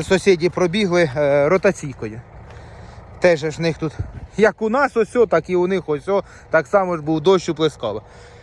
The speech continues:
Е, пробігли ротаційкою і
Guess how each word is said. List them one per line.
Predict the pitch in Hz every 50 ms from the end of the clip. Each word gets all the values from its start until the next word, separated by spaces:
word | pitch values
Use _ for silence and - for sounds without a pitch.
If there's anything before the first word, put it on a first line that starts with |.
| - - -
Е, | - 147 139
пробігли | - 208 208 202 185 226 208 170 175 175 165 147 - - - -
ротаційкою | - 160 180 175 226 214 - - 269 240 - 220 190 175 170 160 - - - - - - - - - - - - - - - - - -
і | 185 190 202 208 202